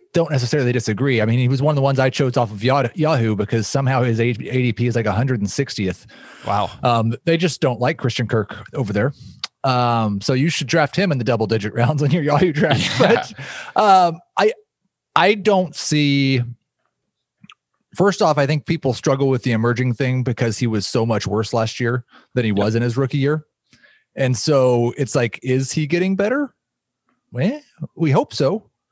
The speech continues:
Speaker 1: Um, and then I think that other thing is, it's like DeAndre Hopkins is, I'm being conservative with Hopkins and I've got him at a hundred and forty targets.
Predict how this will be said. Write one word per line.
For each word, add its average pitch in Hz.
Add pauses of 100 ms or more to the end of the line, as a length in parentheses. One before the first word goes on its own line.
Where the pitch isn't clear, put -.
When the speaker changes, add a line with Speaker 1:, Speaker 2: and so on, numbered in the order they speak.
(400)
Speaker 1:
Um, 143 (120)
and 165
then 180
I 170
think 185
that 165
other 156
thing 180
is, 202
it's 143
like 139 (140)
DeAndre 151
Hopkins 147 (220)
is, 135 (760)
I'm 180 (160)
being 190
conservative 170
with 175
Hopkins 175
and 151
I've 131
got 139
him 135
at 135
a 120
hundred 135
and 113
forty 123
targets. 160